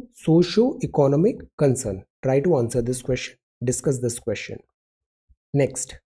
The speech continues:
next is this poor A Q I। जेवर एयरपोर्ट यूपी गवर्नमेंट ने एग्रीमेंट किया है स्विस फर्म के साथ to build this जेवर एयरपोर्ट। रोड मैप रेडी है national education policy in राजस्थान। फाइटिंग फ्लेम्स,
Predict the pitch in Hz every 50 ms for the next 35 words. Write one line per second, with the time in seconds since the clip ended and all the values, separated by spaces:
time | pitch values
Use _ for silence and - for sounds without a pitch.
0 | _ _ _ _ _ _ _ - 139 156 180 - - - 180 190 180 156 131 151
1 | 160 160 160 - - - 127 135 156 165 - - 135 135 131 131 - 151 147 151
2 | 147 165 185 - - _ _ _ _ 123 117 120 139 143 147 151 175 175 175 156
3 | 143 139 139 139 143 156 165 160 139 127 131 135 127 135 156 143 147 147 135 143
4 | 143 147 151 151 151 151 160 151 131 123 123 123 131 135 156 156 156 151 151 151
5 | 156 156 143 156 160 160 - - - 139 156 151 143 143 - 139 131 139 151 143
6 | 165 151 151 - 151 170 165 - _ - 151 143 135 135 135 135 135 190 233 -
7 | - - - 120 123 123 127 156 214 247 - - _ _ _ - 143 135 107 -
8 | 110 101 98 - _ _ _ _ _ _ _ _ _ _ _ _ - 131 156 180
9 | 190 185 185 196 202 208 185 147 139 139 143 147 175 185 156 175 180 180 165 147
10 | 135 131 - - 175 175 170 160 139 135 135 143 - 156 143 - 175 165 165 160
11 | 147 131 127 127 120 127 - 160 165 202 185 135 127 120 113 113 123 - - -
12 | 117 101 98 101 _ _ _ _ _ _ _ _ _ - - 135 135 147 143 -
13 | 180 190 208 208 202 - - - 151 147 151 165 190 190 - -